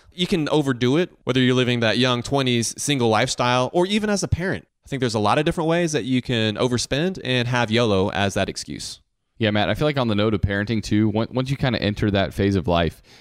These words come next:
Speaker 2: you are willing to kinda step back in the amount, uh, of work that you're willing to take on. You're willing to make sacrifices in order to enjoy time with your kids, with your family.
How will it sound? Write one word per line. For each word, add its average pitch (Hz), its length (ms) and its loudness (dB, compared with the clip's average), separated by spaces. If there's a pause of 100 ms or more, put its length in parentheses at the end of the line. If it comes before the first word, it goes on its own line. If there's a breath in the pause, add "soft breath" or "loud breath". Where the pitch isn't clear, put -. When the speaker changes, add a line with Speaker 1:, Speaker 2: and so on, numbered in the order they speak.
(120)
Speaker 2:
you 110 180 2
are 120 140 2
willing 110 320 0
to 98 440 2 (180)
kinda 92 180 -2
step - 300 -2
back 92 340 -2 (240 soft breath)
in 104 100 0
the 101 100 4
amount, 95 360 0
uh, 92 200 0
of 90 180 -2
work 101 240 2
that 127 100 0
you're 104 80 2
willing 120 240 0
to 110 60 -4
take 113 240 -2
on. 123 220 -2 (280 loud breath)
You're 113 100 2
willing 120 220 2
to 113 60 2
make 104 180 -2
sacrifices 85 760 -2
in 92 200 -2
order 101 380 2
to 95 400 2
enjoy 98 420 2
time 95 420 0
with 95 300 0
your 92 100 -2
kids, 117 340 0
with - 140 0
your - 60 -10
family. 143 500 0